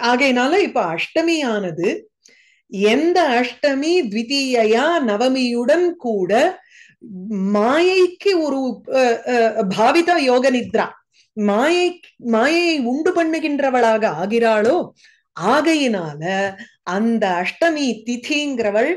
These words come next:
இப்ப என்னாச்சு, ததானீம் அந்த சமயத்துல திதீனாம் பிரதமா அபூத்,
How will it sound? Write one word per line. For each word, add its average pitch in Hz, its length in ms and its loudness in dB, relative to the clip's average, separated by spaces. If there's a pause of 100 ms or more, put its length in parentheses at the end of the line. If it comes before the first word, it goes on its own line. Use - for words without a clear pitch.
(120)
இப்ப 220 280 -2
என்னாச்சு, 254 560 -2
ததானீம் 226 680 -2
அந்த 180 440 -8
சமயத்துல 220 760 -4 (560)
திதீனாம் 330 680 2
பிரதமா 262 600 -2
அபூத், 214 540 -4